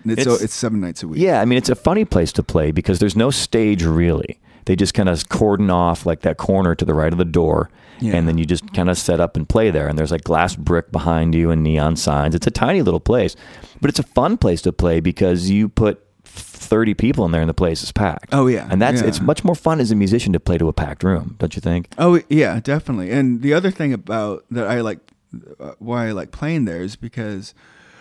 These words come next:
Speaker 1: when I book a night there, it becomes my night, and I can have whoever I want to play before,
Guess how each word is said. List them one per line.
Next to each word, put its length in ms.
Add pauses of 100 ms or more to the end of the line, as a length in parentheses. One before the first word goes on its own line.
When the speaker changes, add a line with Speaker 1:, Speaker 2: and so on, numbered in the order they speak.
(280)
Speaker 1:
when 200
I 140
book 220
a 60
night 280
there, 420
it 200
becomes 400
my 200
night, 380 (720)
and 300
I 180
can 280
have 340
whoever 560
I 80
want 220
to 80
play 640 (400)
before, 640